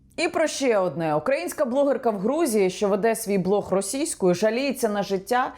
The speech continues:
і на те, що з нею не хочуть співпрацювати українські бренди. Що таке? Ну, по-перше, брендам повага і сердечко,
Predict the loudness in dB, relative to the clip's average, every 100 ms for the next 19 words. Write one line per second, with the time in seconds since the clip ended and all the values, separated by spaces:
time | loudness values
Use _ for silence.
0 | -12 -4 0 0 0 -2 -2 -2 0 2
1 | 2 2 0 0 -2 0 -4 -4 -4 -2
2 | -2 0 0 2 2 0 0 0 -2 -2
3 | -2 2 0 0 0 -2 -4 -10 _ -6
4 | -2 -2 -2 0 0 -2 -10 _ _ -4
5 | -2 0 0 -2 -2 -2 0 0 0 0
6 | 0 -2 -12 -20 _ _ _ _ _ _
7 | _ _ -2 0 2 0 0 0 2 -2
8 | 0 0 -2 -4 -4